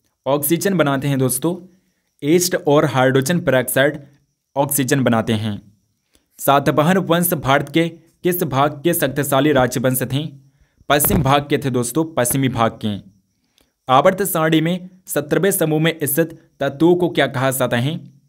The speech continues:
हैलोजन कहते हैं, हैलोजन कहा जाता है। हड़प्पा की मोहर पर सबसे लंबे लिपि में कितने चिन्ह होते हैं? छब्बीस चिन्ह होते हैं, ट्वेंटी सिक्स होते हैं। महाभारत का मूल नाम क्या था?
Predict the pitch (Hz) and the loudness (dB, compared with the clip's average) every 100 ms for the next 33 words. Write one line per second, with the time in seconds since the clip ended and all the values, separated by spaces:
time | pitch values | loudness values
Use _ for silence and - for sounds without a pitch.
0 | _ _ _ - 135 147 165 143 123 120 | _ _ _ 0 2 2 0 -2 -2 -2
1 | 120 160 175 - _ 120 127 131 139 120 | -4 -4 -8 -16 _ -2 0 0 -2 -2
2 | 123 120 113 110 104 107 104 - _ _ | 0 2 2 0 -2 -6 -10 -18 _ _
3 | _ _ _ 127 143 151 196 196 165 139 | _ _ _ -4 -2 0 -2 0 -2 0
4 | 165 165 165 165 _ _ - - 139 190 | 0 0 -2 -4 _ _ -12 -8 -6 -2
5 | 180 151 143 175 147 151 156 160 151 151 | 0 0 2 2 2 0 -2 -4 -4 -4
6 | 156 156 147 123 127 123 120 151 147 - | -4 -4 -2 -2 -2 -2 -2 -4 -8 -16
7 | _ _ _ _ _ - 151 175 185 156 | _ _ _ _ _ -8 -4 -2 0 0
8 | 127 123 135 151 139 127 151 151 - 135 | 0 0 -2 0 -2 0 0 -2 -4 -4
9 | 127 117 113 104 107 101 - _ _ _ | -2 -2 -2 -2 -4 -10 -16 _ _ _
10 | _ _ _ - 123 185 180 180 180 185 | _ _ _ -4 0 2 4 2 0 -4
11 | 151 156 156 139 131 135 131 151 175 | 0 2 2 0 0 -2 -2 -8 -12